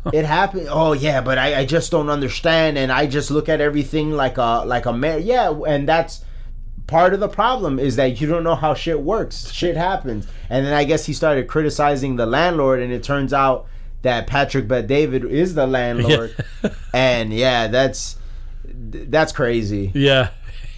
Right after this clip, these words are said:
Speaker 1: <laughs> Yeah, it, it, it's nuts because, um,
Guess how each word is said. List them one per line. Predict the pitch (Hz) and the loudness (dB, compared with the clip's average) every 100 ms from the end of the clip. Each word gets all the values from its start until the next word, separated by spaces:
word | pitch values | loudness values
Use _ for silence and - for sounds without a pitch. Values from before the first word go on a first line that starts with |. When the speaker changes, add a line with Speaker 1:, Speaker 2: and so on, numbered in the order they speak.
| - | -8
Speaker 1:
<laughs> | 170 - - - - - - - - - - | -8 -8 -12 -10 -12 -10 -12 -12 -12 -4 2
Yeah, | 208 | 2
it, | 208 226 226 226 | 4 2 2 2
it, | 226 247 | 4 4
it's | 240 214 175 | 4 4 2
nuts | 214 240 - | 4 2 2
because, | 185 - 175 160 127 | -2 4 6 6 4
um, | 139 127 120 113 107 | 0 0 -2 -4 -6